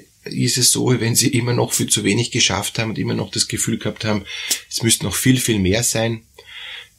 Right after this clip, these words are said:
Ja, das wird vielen Menschen so gehen und da ist der erste, ähm, Erkenntnisschritt, ich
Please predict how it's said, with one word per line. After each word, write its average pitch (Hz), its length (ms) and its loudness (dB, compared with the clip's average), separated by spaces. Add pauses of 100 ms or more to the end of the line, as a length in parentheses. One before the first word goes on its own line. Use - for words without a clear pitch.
(1000)
Ja, 127 320 4 (100)
das - 240 -2
wird 113 180 2
vielen 131 300 6
Menschen 113 300 2
so 110 140 2
gehen 160 440 2 (160)
und 123 420 2 (340)
da - 100 -2
ist 117 200 2
der - 140 2
erste, 131 500 2 (240)
ähm, 110 400 -2 (1120)
Erkenntnisschritt, 160 1300 4 (840)
ich - 420 2